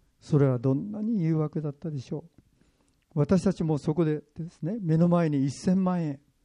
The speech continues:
あるいは五千万、まあ、四百万でもいいですね。目の前に、<laughs> ごめんなさい。だんだん下がって、百万でもいいと思いますね。私にとっては十万でもいいんですが。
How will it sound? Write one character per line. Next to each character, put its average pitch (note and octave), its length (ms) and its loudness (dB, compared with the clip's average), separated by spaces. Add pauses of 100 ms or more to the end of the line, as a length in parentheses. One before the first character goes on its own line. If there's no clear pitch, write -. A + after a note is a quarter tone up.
(560)
あ E3 80 0
る F3 80 8
い - 40 8
は D#3 100 8
五 C#3+ 180 2
千 G3 300 2
万、 D3 200 -2 (360)
ま E3 100 4
あ、 D3+ 40 4
四 E3 260 6
百 G#3 240 2
万 G3 180 0
で D#3+ 80 -2
も C3+ 100 0
い C#3 60 2
い C3 40 -2
で A#2+ 100 -6
す - 80 -14
ね。 C#3 220 -8 (540)
目 C#3+ 180 0
の F#3 100 2
前 G3+ 220 2
に、 E3+ 160 -4 (300)
<laughs> - 280 0
ご G3 140 -2
め B3 100 4
ん G3 40 2
な F3+ 100 -2
さ E3 100 -4
い。 C#3 60 -10 (280)
だ D3+ 120 -2
ん D3+ 60 -2
だ D#3+ 80 -2
ん D3+ 80 -4
下 D3+ 120 -2
が D3+ 60 -2
っ C#3+ 40 -6
て、 B2+ 200 -8 (200)
百 F3+ 260 -2
万 A3 180 4
で G3+ 80 0
も F3 100 -2
い E3 80 -2
い D3 40 -8
と C#3 100 -6
思 C#3 100 -4
い C3+ 40 -6
ま A#2+ 120 -8
す A2 80 -14
ね。 C3 320 -8
私 D3 340 -6
に C#3 80 -6
と C3 80 -8
っ - 20 -8
て C#3+ 100 -8
は B2+ 60 -4
十 C3 220 -4
万 D3+ 180 -4
で C3 80 -2
も A#2+ 100 -6
い - 20 -8
い - 20 -8
ん A2 60 -10
で G#2+ 80 -20
す - 100 -16
が。 A2 140 -14